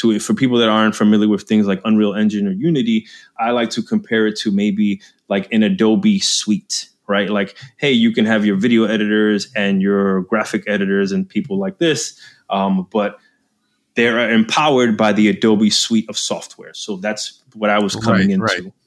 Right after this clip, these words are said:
Speaker 2: That's a good
Speaker 1: Mm-hmm.
Speaker 2: analogy. That's a good way to put it. I was thinking more of, like, you went from, like, uh, from driving the F one racing car to designing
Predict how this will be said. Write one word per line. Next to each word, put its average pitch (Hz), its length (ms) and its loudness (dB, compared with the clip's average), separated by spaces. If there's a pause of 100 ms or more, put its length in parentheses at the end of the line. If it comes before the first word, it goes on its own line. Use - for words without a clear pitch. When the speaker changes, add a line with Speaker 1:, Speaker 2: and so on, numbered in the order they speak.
Speaker 2:
That's 156 180 -2
a 202 40 -4
good 185 120 -2
Speaker 1:
Mm-hmm. 190 80 -2
Speaker 2:
analogy. 113 320 -4
That's 123 160 -8
a 143 60 -8
good 143 100 0
way 135 140 0
to 123 60 -2
put - 180 -4
it. 87 120 -8
I 127 180 -2
was 156 180 -2
thinking 123 320 -6
more 113 240 -4
of, 101 100 -8
like, 92 220 -6
you 98 160 -6
went 107 200 -6
from, 104 200 -10
like, 90 440 -6 (720)
uh, 90 880 0 (840)
from 95 400 -6
driving 98 920 -2
the 95 360 -4
F 104 220 -8
one 95 180 -6
racing 98 320 -6
car 92 320 -2
to 87 600 -6
designing 87 720 -8